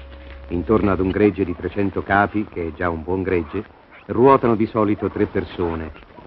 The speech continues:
il pastore proprietario e due servi pastori addetti alla custodia, un numero imprecisato di cani e un branchetto di maiali che utilizzano i sottoprodotti della lavorazione del formaggio, a volte una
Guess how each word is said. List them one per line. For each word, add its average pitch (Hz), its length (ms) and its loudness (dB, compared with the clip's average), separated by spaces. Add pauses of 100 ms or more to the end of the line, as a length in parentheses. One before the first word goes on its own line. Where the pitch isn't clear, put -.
(160)
il 87 140 -10
pastore 95 340 -2
proprietario 98 680 0
e 98 120 -8
due 95 200 0
servi 92 360 0
pastori 85 560 -4
addetti 82 320 -8
alla 82 80 -6
custodia, 80 680 -10 (540)
un 120 160 4
numero 123 280 8
imprecisato 95 600 0
di 95 100 -4
cani 92 380 2 (480)
e 120 80 4
un 139 140 8
branchetto 135 540 2
di 98 100 0
maiali 98 500 4
che 101 140 0
utilizzano 98 560 0
i 85 40 -2
sottoprodotti 104 720 -2
della 92 200 0
lavorazione 92 520 -2
del 82 120 -4
formaggio, 80 580 -6 (560)
a 120 80 -6
volte 120 520 4
una 104 360 0